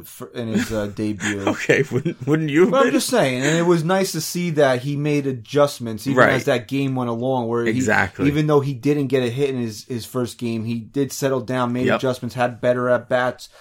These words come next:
Speaker 1: and then, you know, he got rewarded with his first major league hit the following night, and
Speaker 2: And
Speaker 1: he's
Speaker 2: then he
Speaker 1: played,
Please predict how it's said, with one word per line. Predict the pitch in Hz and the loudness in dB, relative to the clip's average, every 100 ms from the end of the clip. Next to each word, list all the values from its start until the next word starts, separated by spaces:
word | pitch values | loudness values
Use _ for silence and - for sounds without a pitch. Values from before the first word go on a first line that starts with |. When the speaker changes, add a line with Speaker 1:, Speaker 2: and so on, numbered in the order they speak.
| - _ - | -20 _ -8
Speaker 1:
and | 120 131 | -4 0
then, | 131 131 | 0 0
you | 131 | -2
know, | 120 | -2
he | 127 | 0
got | 139 139 | 2 0
rewarded | 143 135 147 151 139 | 0 -2 0 0 0
with | 127 | 0
his | 123 | -2
first | - 127 113 | -4 -6 -4
major | 120 104 113 | -6 -4 -6
league | 113 | -6
hit | 143 160 | -6 -6
the | 151 | -6
following | 147 143 139 139 127 | -2 0 -2 -4 -4
night, | 127 139 | -4 -4
and | 139 143 | -6 -4
Speaker 2:
And | |
Speaker 1:
he's | 147 | -4
Speaker 2:
then | 104 | -2
he | 104 | -2
Speaker 1:
played, | 165 | 0